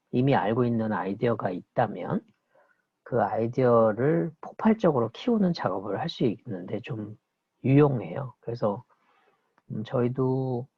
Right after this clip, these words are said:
요 과정 속에 트리즈에 관련된 걸 간단하게는 한번 소개를 드릴 겁니다. 어,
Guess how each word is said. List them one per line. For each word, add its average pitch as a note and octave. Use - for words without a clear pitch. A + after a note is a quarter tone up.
요 A#2+
과정 D3
속에 B2+
트리즈에 G#3
관련된 A#2
걸 A2+
간단하게는 A#2
한번 D3
소개를 F3+
드릴 G#2
겁니다. -
어, G2